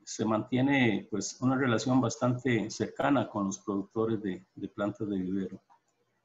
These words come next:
Eh, hay otros materiales que están recomendados para ser utilizados como patrón, pero realmente son bastante escasos. Eh, está el P A ciento veintiuno,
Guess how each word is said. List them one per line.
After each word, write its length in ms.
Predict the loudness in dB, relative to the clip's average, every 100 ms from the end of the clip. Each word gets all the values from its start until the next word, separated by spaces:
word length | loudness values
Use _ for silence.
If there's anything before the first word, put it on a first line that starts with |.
| _ _ _ -8
Eh, 520 | -2 2 2 2 -2 _ _ _ -20 -20 _ _ -20 _ _ _ _ _ _ 0
hay 200 | 6 6
otros 260 | 6 6 6
materiales 680 | 6 6 6 6 6 4 0
que 100 | -2
están 600 | 4 6 6 4 0 -8 _ _ _ _ -20 -20 -20 _ _ -12
recomendados 840 | -4 -2 0 0 2 6 6 6 2
para 200 | -2 -2
ser 160 | -2
utilizados 600 | -2 0 0 0 0 0
como 240 | -2 -2 -2
patrón, 480 | -4 0 0 0 -4 _ _ _ _
pero 180 | -8 -4
realmente 460 | 0 2 2 0 -2
son 200 | 0 0
bastante 440 | 0 0 -2 -2
escasos. 600 | -4 0 2 2 -4 -8 _ _ _ _ _ _ _ _ _ _ -6
Eh, 480 | 0 4 4 2 -2 -10 -8
está 400 | -4 4 6 4
el 140 | 2
P 160 | 4 6
A 100 | 6
ciento 320 | 4 2 2
veintiuno, 580 | 0 4 4 4 2